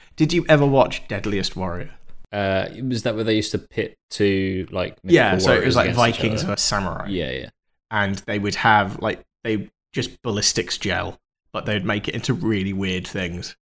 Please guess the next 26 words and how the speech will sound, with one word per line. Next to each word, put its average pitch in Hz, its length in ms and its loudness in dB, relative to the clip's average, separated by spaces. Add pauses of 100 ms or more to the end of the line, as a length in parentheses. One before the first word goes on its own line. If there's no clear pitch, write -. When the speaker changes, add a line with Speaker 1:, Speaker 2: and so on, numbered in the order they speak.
(200)
Speaker 1:
like - 300 -6
just - 340 -4
people, 104 460 -2
and 101 80 -6
at 104 100 -6
one 107 180 -4
point, 107 280 -4 (200)
elephant 101 400 -8
skin. - 360 -2
<laughs> - 40 -8 (640)
Speaker 2:
Nice. - 480 -10
Speaker 1:
Just - 160 -4
to, 196 140 0 (180)
just 254 140 -6
to 175 60 -2
see. 147 200 2
So, 165 100 2
yeah, 165 220 4
you 123 240 2
just - 320 -4
cut - 220 0
to - 100 -8
someone, 117 200 0
it's 104 120 -4
like, 123 100 -4
"So, 180 180 2